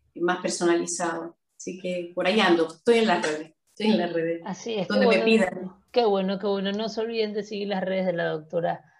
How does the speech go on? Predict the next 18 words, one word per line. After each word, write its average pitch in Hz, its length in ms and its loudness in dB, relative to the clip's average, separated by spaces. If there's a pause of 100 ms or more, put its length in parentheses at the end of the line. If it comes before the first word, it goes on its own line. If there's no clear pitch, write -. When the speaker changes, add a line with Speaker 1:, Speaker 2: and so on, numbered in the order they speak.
(280)
Speaker 2:
Alicia 180 580 -2
Landívar. 160 680 -6
Y 320 100 2
no 311 140 2
se 277 100 -2
olviden 254 280 4
de 233 80 4
seguirme 220 360 -2
a 208 40 -4
mí 214 260 -6
en 196 160 -2
Instagram, 190 580 -6
arroba 180 440 2
alejo 175 360 -2
guion 165 240 -4
bajo 165 200 -4
luque 165 340 -8
m. 156 360 -6